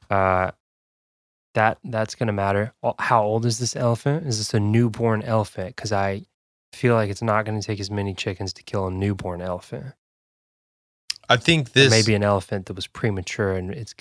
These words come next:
Speaker 1: you know, sort of got a calcium deficiency. It's got weak
Speaker 2: <laughs>
Speaker 1: bones, you know?
Speaker 2: <laughs>
Speaker 1: These are things we need to iron out.
Speaker 2: I think, I think for this situation, we need to go with a, an, a elephant in its prime.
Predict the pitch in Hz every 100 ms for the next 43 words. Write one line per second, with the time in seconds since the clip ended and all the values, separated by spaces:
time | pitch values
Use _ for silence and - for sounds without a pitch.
0 | 147 139 107 92 92 - - 104 92 101
1 | 92 - 113 110 - 98 92 - 95 -
2 | 104 95 - 92 95 87 - 101 98 85
3 | - - - - 101 92 92 135 _ 151
4 | 175 156 135 - _ 117 104 101 120 113
5 | 104 101 98 95 95 95 92 95 87 -
6 | _ _ - 113 - 127 110 - - _
7 | _ _ - 107 117 104 - 104 104 104
8 | - 101 - 95 90 - 85 85 87 87
9 | 82 82 85 82 82 82 - _ _ -
10 | 87 82 82 82 82 _ _ _ _ _
11 | _ 95 85 - - 87 82 - 90 104
12 | - 120 - 98 95 87 - - - -
13 | 92 85 50 50 113